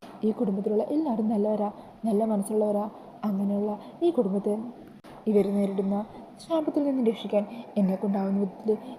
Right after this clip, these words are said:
എനിക്ക് നല്ലപോലെ ഈ പൂജകളെല്ലാം പൂർത്തിയാക്കാനായിട്ട് കഴിയണേ. ഇത്രയും നല്ല ഈ കുടുംബത്തിന് എന്നെ ക-, എന്നാൽ കഴിയുന്ന ഈ ചെറിയ കാര്യമെങ്കിലും എനിക്ക് ചെയ്തു തീർക്കാനായിട്ടുള്ള എല്ലാ അനുഗ്രഹങ്ങളും നീ എനിക്ക് തരണേ." എന്നും പറഞ്ഞ്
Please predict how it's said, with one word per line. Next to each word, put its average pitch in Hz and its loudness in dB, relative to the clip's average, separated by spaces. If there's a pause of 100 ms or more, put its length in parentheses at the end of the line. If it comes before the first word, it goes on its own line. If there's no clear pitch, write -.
എനിക്ക് 349 -2
നല്ലപോലെ 220 0 (600)
ഈ 330 4
പൂജകളെല്ലാം 208 2
പൂർത്തിയാക്കാനായിട്ട് 208 2
കഴിയണേ. 202 2 (1080)
ഇത്രയും 208 2
നല്ല 208 2
ഈ - 6
കുടുംബത്തിന് 202 2 (340)
എന്നെ 339 0
ക-, 247 0 (100)
എന്നാൽ 285 2
കഴിയുന്ന 214 2 (180)
ഈ - 0 (120)
ചെറിയ 285 2
കാര്യമെങ്കിലും 208 0
എനിക്ക് 302 2
ചെയ്തു 214 0
തീർക്കാനായിട്ടുള്ള 214 0 (600)
എല്ലാ 214 4
അനുഗ്രഹങ്ങളും 208 2 (320)
നീ 370 0
എനിക്ക് 220 2
തരണേ." 202 4
എന്നും 196 2
പറഞ്ഞ് 190 0